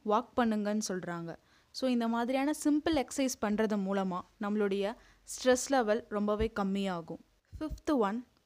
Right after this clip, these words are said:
surrounding yourself with good friends. எல்லாருடைய லைஃப்லையுமே முக்கிய அங்கமா ஃப்ரெண்ட்ஸ் இருப்பாங்க.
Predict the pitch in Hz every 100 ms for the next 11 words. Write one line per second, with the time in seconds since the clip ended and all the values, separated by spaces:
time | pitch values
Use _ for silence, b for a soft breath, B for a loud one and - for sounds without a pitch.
0 | _ - 247 233 285 311 330 302 240 226
1 | 254 - 262 269 - - 240 - - 196
2 | 190 247 - - - 202 95 - - _
3 | _ _ _ _ - 233 294 330 320 294
4 | 233 269 277 247 220 226 240 226 311 320
5 | 220 226 240 233 196 - - 254 247 262
6 | 208 196 185 175 175